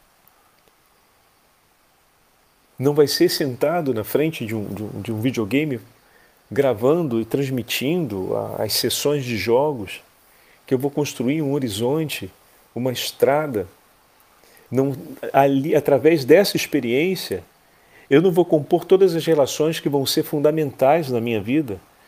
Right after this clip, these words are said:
Através dessa experiência, eu não vou adquirir a sabedoria e não vou conseguir cons-,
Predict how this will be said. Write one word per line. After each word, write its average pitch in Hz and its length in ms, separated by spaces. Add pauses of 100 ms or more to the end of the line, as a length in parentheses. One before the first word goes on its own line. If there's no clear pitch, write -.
(120)
Através 156 400
dessa 175 320
experiência, 123 1000 (320)
eu 180 140
não 214 100
vou 185 160
adquirir 180 540
a 170 60
sabedoria 156 1040 (600)
e 139 60
não 170 160
vou 185 160
conseguir 175 540
cons-, 175 360